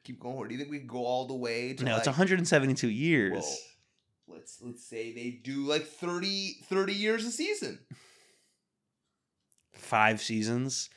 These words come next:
Speaker 1: I'm saying, like, could
Speaker 2: <laughs> Listen, the only thing I want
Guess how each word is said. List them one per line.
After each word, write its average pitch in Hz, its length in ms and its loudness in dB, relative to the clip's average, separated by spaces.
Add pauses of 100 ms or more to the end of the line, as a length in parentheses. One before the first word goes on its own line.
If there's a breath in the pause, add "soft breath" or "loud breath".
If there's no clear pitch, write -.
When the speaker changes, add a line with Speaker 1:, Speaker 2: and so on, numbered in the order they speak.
(260 soft breath)
Speaker 1:
I'm 175 220 4
saying, 269 240 -2
like, 180 180 2 (200)
could - 400 2
Speaker 2:
<laughs> 139 40 -2
Listen, 156 280 10
the 147 120 10
only 226 140 12
thing 175 200 8
I 131 140 12
want 123 400 10